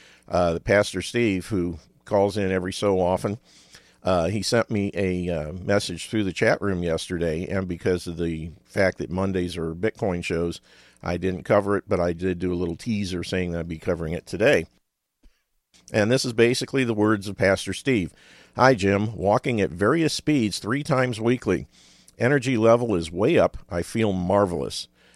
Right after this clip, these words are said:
Good weather is helpful for strenuous exercise, and that is just, uh, and that is a must for weight loss and building muscle fiber. Regaining your health from couch potato status takes effort. You can't stress that enough.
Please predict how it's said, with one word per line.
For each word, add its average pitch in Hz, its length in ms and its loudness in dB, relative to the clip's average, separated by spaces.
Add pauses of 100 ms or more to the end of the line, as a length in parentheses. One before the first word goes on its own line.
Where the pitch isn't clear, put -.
(180)
Good 123 200 4
weather 113 320 6
is 98 100 -2
helpful 123 360 2
for 92 160 -6
strenuous 92 520 0
exercise, 98 720 0
and 87 120 -4
that 95 220 0
is 82 180 -6
just, - 300 -2 (180)
uh, 82 340 -2
and 92 160 -4
that 98 180 0
is 92 100 -4
a 87 80 -6
must 98 340 -2
for 98 140 -6
weight 92 280 0
loss 90 320 -2 (340)
and 139 220 0
building 98 320 4
muscle 98 320 0
fiber. 78 380 0 (600)
Regaining 110 480 2
your 107 160 2
health 107 280 4
from 92 220 -4
couch 117 320 2
potato 110 380 2
status 104 480 0
takes 95 420 -2
effort. 101 440 0 (440)
You 90 140 -6
can't 104 300 0
stress 98 360 2
that 90 240 2
enough. 82 420 -4